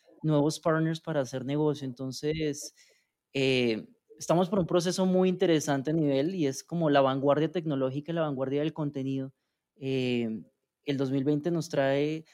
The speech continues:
nos trae cambios para cerrarlo, y el dos mil veintiuno, pues, básicamente ahí creo que van a escuchar ustedes muchas sorpresas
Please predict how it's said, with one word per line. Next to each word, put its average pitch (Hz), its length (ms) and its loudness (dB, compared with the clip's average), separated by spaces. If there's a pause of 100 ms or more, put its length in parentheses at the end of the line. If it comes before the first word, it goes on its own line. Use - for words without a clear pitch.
(180)
nos 147 140 -2
trae 143 220 4
cambios 180 380 2
para 165 200 2
cerrarlo, 147 600 2 (460)
y 147 140 0
el 151 80 6
dos 139 160 2
mil 135 140 0
veintiuno, 156 400 0
pues, 170 120 0
básicamente 135 760 -2
ahí 147 180 2
creo 151 240 -4
que 156 160 -2 (180)
van 143 200 2
a - 20 2
escuchar 147 380 -4
ustedes 151 340 0
muchas 156 300 -2
sorpresas 131 640 -6